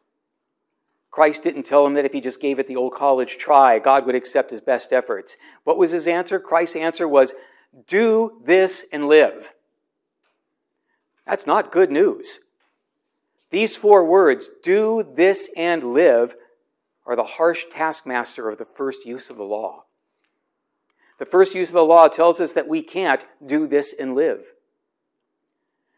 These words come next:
The obligation under the law is to keep it entirely. If the lawyer was looking for what work he could bring in his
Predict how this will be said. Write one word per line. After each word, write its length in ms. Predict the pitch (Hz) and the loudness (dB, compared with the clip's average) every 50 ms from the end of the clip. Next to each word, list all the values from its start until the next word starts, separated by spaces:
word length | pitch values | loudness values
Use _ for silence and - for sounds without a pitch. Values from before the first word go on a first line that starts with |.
| _ _ _ _ _ | _ _ _ _ _
The 100 | 151 151 | -4 2
obligation 580 | 151 165 190 175 160 160 175 190 185 - 180 | 2 2 2 2 2 2 2 2 2 0 -4
under 160 | 175 170 160 | -2 -2 -2
the 80 | 147 139 | -2 2
law 220 | 139 151 170 180 | 4 6 6 6
is 100 | 147 127 | 4 2
to 60 | - - | -2 -14
keep 200 | - 165 151 - | -14 -14 -12 -10
it 60 | 139 | -10
entirely. 640 | 131 127 - - 135 147 160 143 98 85 _ _ _ _ _ _ _ _ _ _ _ _ _ _ _ _ _ _ _ _ _ _ _ _ _ | -10 -10 -8 -8 -8 -8 -8 -12 -12 -16 _ _ _ _ _ _ _ _ _ _ _ _ _ _ _ _ _ _ _ _ _ _ _ _ _
If 140 | - 139 - | -10 -6 -4
the 80 | 151 | -4
lawyer 360 | 139 131 143 151 175 196 202 180 | 0 4 6 8 8 8 6 4
was 200 | 160 147 - 147 | 2 -2 -2 0
looking 280 | 151 160 165 - 151 | -4 -4 -2 -2 -8
for 280 | 135 - 147 120 - - - _ _ | -4 -2 -4 -4 -4 -8 -20 _ _
what 260 | - 143 165 165 - | 0 2 2 2 0
work 380 | 123 117 127 143 160 156 - - | -2 2 4 4 4 4 0 -6
he 120 | 170 151 | -8 -8
could 280 | 139 - 139 127 123 - | -4 -4 -6 -6 -4 -2
bring 300 | 131 139 156 160 147 135 | -2 0 0 0 -2 -4
in 120 | 120 120 | -6 -6
his 180 | 135 131 120 | -6 -6 -6